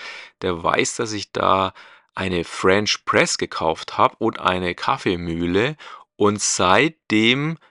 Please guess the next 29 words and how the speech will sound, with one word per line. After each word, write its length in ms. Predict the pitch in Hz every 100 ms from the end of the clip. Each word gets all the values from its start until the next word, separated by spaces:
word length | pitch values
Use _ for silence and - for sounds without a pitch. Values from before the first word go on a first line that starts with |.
| _
nutze 460 | 104 110 135 - 170
ich 120 | 143
das 380 | - 87 - -
auch, 340 | - 87 123
sodass 380 | - 98 98 95
auch 180 | - 92 -
das 240 | 92 -
wahrscheinlich 380 | 113 107 101 95
der 100 | 90
Grund 320 | - 95 120
ist, 220 | 120 -
dass 100 | 98
ich 140 | 95 90
jetzt 260 | 92 -
diesen 220 | 95 90
Vollautomaten 720 | - - 123 92 90 87 87 -
abgebaut 640 | - - 92 - 92 92
hab, 180 | 107 -
weil 180 | 92 92
ich 200 | - -
eigentlich 420 | - 92 110 123 104
eine 160 | 98 - -
andere 520 | 92 117 135 107 - _
Art 400 | 95 87 120 160
jetzt 260 | 110 - -
hab, 160 | -
den 140 | - 92
Kaffee 320 | - 95 90
zuzubereiten. 1000 | - 151 - 98 - - 117 110 123